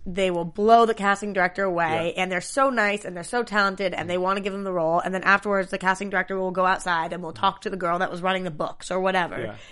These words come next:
Speaker 1: And she was like, "Wow, that person was such a bitch, like,
Speaker 2: Yeah.
Speaker 1: so mean to me."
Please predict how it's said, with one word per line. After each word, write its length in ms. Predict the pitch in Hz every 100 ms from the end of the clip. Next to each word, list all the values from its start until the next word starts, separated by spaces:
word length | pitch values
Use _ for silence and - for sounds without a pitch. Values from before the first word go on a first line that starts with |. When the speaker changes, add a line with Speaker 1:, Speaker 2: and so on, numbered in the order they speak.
| -
Speaker 1:
And 240 | 202 190 -
she 140 | 202
was 160 | 190 180
like, 160 | 175 - - -
"Wow, 180 | 165 151
that 180 | 160 180
person 280 | 180 180
was 140 | 165 151
such 640 | - - - 180 165 -
a 140 | - 165
bitch, 520 | 160 160 - - -
like, 140 | 165
Speaker 2:
Yeah. 60 | 117
Speaker 1:
so 260 | 107 190
mean 320 | 190 180 175 170
to 120 | 175
me." 240 | 151 151